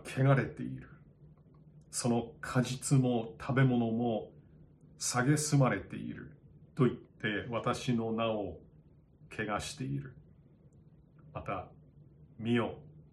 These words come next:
なんと煩わしいことか」と言って、それに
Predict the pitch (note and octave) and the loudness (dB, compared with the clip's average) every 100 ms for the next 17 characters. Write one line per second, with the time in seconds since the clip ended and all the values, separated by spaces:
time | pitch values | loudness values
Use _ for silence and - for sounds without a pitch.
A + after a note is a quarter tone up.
0 | - - - G#2 G#2+ C3+ C#3+ - B2+ G2+ | -20 -20 -18 -2 4 6 6 4 0 0
1 | D2 - - - G#2 G#2 C3 C3 C3 B2 | -4 -14 -20 -12 -2 -2 2 2 2 2
2 | A#2 - A2+ - A2 G#2 - - - - | -2 -4 -6 -8 -10 -10 -8 -10 -12 -16
3 | - - - - - G#2 - - - - | -20 -20 -20 -20 -10 -10 -10 -14 -14 -14
4 | - - - - - - - - - - | -16 -20 -20 -20 -20 -20 -20 -20 -14 -8
5 | G#2+ A2 G#2 G2+ | -4 -4 -4 -8